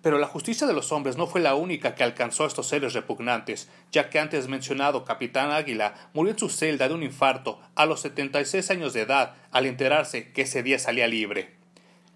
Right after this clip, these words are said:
Carmen murió en su celda debido a un cáncer. María Luisa en un manicomio sola y sin que nadie lo notara.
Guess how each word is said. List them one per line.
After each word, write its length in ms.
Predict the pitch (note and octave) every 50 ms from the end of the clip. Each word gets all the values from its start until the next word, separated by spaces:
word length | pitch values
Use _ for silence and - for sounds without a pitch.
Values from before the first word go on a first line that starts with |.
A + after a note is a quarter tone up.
| _
Carmen 540 | - - C3+ C3 B2+ B2 A#2 A2 G#2 G2+ - - - - _ -
murió 200 | C#3 C#3 F3+ A3
en 40 | A3
su 100 | - G#3
celda 420 | - - - D3 D3+ C#3 B2+ B2
debido 280 | A#2 A#2 A#2+ C3+ C#3 D3+
a 40 |
un 100 | C3+ C3+
cáncer. 580 | - - B2 C3+ C#3+ C3 - - A2 G#2 G2 - - _ _ _ _ - - - _
María 260 | - B2 A#2+ B2 A#2+
Luisa 460 | A#2+ C3+ E3+ F#3 - - C3 A#2 - -
en 140 | - D3+ F#3+
un 100 | A#3+ C4
manicomio 720 | C#4 C4 F#3+ C3 - - - E3+ E3+ E3 D3 C3 B2 B2
sola 560 | - - - - F#3 F#3+ F3+ C#3+ A#2 - - -
y 100 | - B2
sin 180 | - D#3+ C3+
que 120 | B2+ - C3
nadie 300 | C3+ D3 D#3 D#3+ D#3 C#3
lo 100 | C3 B2
notara. 640 | A#2+ A2 G#2 - - A#2 G#2+ G2+ G2 F#2+ - -